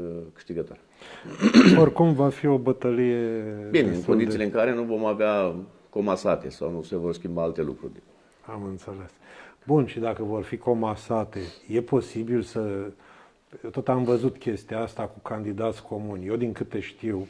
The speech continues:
Speaker 2: eu din câte știu în momentul acesta, P N L Neamț, inclusiv la București, a lansat această che-, chestiune. Nu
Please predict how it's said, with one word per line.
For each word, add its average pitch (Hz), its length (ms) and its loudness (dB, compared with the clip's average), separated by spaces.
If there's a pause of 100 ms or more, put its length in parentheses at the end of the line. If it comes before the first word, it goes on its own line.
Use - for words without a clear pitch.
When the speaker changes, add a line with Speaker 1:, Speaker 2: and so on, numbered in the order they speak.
(600)
Speaker 2:
eu 110 160 -4
din 104 140 -6
câte 101 240 -6
știu 110 220 -8
în 104 100 -6
momentul 107 380 -4
acesta, 120 420 -6
P - 120 -10
N 110 140 -4
L 120 240 0
Neamț, 135 360 -4 (1160)
inclusiv 135 640 0
la 113 100 0
București, 123 580 0
a 127 380 0
lansat 117 640 -2
această 110 880 -6 (120)
che-, 135 500 -6
chestiune. 165 640 -4 (360)
Nu 165 360 2